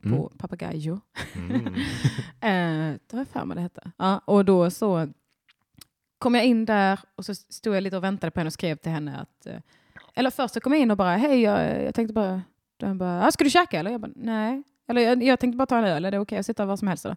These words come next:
Speaker 1: Mm.
Speaker 2: "Ja, du får ju beställa vid baren." Jag bara, "Ja, ja, jo, jag ska, men kan jag... det är inga speciella matbord eller så?" De bara, "Nej."
Speaker 1: Nej.
Speaker 2: Jag bara, "Okej, nej, okej, fuck you
Speaker 1: Ja,
Speaker 2: då."
Speaker 1: men gud.
Speaker 2: Och så gick jag till ett bord och liksom ställde av mig mina grejer och skulle skriva till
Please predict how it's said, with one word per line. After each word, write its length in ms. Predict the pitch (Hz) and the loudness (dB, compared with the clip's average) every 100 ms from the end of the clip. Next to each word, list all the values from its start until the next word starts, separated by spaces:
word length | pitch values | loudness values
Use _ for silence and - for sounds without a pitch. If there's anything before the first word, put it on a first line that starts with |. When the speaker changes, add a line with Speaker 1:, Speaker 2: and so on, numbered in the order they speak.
| - - | -8 -4
Speaker 1:
Mm. 220 | 107 123 | -4 0
Speaker 2:
"Ja, 80 | 311 | 4
du 60 | 311 | 4
får 80 | 311 | 4
ju 60 | |
beställa 440 | 269 - 196 165 160 | 0 2 2 2 0
vid 120 | 190 | 4
baren." 580 | 381 285 117 131 233 226 _ _ | 6 6 4 -4 -4 -6 _ _
Jag 140 | 233 | -4
bara, 100 | 202 - _ | -4 -6 _
"Ja, 180 | 190 247 311 | -12 -8 -6
ja, 180 | 208 311 - - | -4 -6 -12 -8
jo, 200 | 226 320 | -4 -2
jag 100 | 208 | -2
ska, 300 | - 330 - | -2 -2 0
men 180 | 214 240 | 2 2
kan 100 | - | 2
jag... 80 | 220 - _ _ _ _ | -2 -2 _ _ _ _
det 100 | 233 | 4
är 20 | |
inga 100 | 233 | 4
speciella 300 | - 220 226 | 2 0 2
matbord 500 | 196 247 - 160 160 | 4 4 4 -2 0
eller 100 | 196 | 0
så?" 160 | 233 - | 0 0
De 100 | 190 | -2
bara, 140 | 196 - _ _ _ _ _ _ _ 190 | -4 -10 _ _ _ _ _ _ _ -4
"Nej." 440 | 170 160 170 285 - _ - | -2 -2 -4 -8 -12 _ -8
Speaker 1:
Nej. 160 | 240 226 | -6 -4
Speaker 2:
Jag 100 | 208 | -4
bara, 100 | 269 | -4
"Okej, 300 | - 214 285 | -4 -4 -4
nej, 360 | 285 262 247 | -4 -4 -6
okej, 260 | 233 - 226 _ | -8 -12 -16 _
fuck 240 | - - 311 | -10 -8 -6
you 140 | 240 | -2
Speaker 1:
Ja, 60 | 95 | -2
Speaker 2:
då." 60 | 92 | 4
Speaker 1:
men 80 | 101 | 4
gud. 580 | - 117 120 98 82 80 - | 6 8 10 8 6 0 -2
Speaker 2:
Och 120 | 240 | -6
så 60 | 247 | 0
gick 200 | 269 262 | 0 0
jag 100 | 202 | -2
till 120 | 214 | -2
ett 120 | 190 202 | -2 4
bord 360 | 269 311 320 | 6 6 4
och 80 | 214 | 2
liksom 180 | 208 214 | -2 -4
ställde 220 | 220 214 | -2 0
av 80 | 185 | 0
mig 80 | 175 | -2
mina 160 | 170 | -2
grejer 440 | 185 208 196 175 - | 0 0 0 -2 -6
och 80 | |
skulle 160 | - 180 | -10 -8
skriva 280 | - 165 - | -4 -4 -4
till 240 | 165 156 | -4 -6